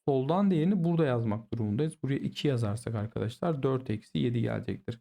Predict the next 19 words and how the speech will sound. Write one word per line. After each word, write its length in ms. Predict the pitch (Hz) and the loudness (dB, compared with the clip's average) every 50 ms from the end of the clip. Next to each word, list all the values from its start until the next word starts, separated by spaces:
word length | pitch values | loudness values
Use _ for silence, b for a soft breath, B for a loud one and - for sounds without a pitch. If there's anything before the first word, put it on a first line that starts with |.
| _ _ _ _ _ _ _ _ _ _ | _ _ _ _ _ _ _ _ _ _
E 60 | - | 0
zaten 400 | 113 147 165 175 175 - 185 180 | 0 2 0 0 0 0 0 0
burası 280 | 175 170 175 165 170 - | 2 0 0 -2 -2 -4
iki 260 | - 120 - - - | -6 -4 -2 -2 0
artı 380 | 143 139 131 - - - 123 123 | 0 0 0 -2 -4 -4 -2 -2
m. 140 | 127 127 | -2 -2
Buradan 320 | 123 120 117 127 123 127 127 | 0 0 2 2 0 0 0
da 40 | - | 0
eksi 300 | - 120 113 - - 139 | -2 -2 -4 -4 -6 -6
üç 180 | 131 - - | -6 -4 -4
geldiğine 360 | - 120 113 110 113 110 110 | -2 -2 0 0 0 0 0
göre 260 | 110 107 107 110 110 - | 0 0 -2 -4 -4 -2
eksi 220 | - 139 135 - _ _ _ _ _ | -4 -4 -4 -6 _ _ _ _ _
ikiyi 340 | - 123 - - 151 147 135 | -10 -10 -4 -2 -2 0 2
diğer 260 | 135 131 127 120 120 | 2 2 2 2 0
tarafa 280 | 123 113 117 113 117 113 | 0 -2 -2 -2 0 0
gönderirsek 760 | 113 127 143 151 156 160 156 156 151 - - 165 165 165 - _ _ _ _ _ _ _ _ _ _ _ _ | 2 2 2 4 2 2 2 0 -2 0 0 0 0 0 -4 _ _ _ _ _ _ _ _ _ _ _ _
m 360 | 135 143 156 160 160 151 135 | 2 2 4 4 2 2 2
değerimiz 720 | 127 120 113 110 107 110 107 113 131 151 165 170 165 - | 2 2 2 2 2 2 2 2 2 2 0 0 -4 -6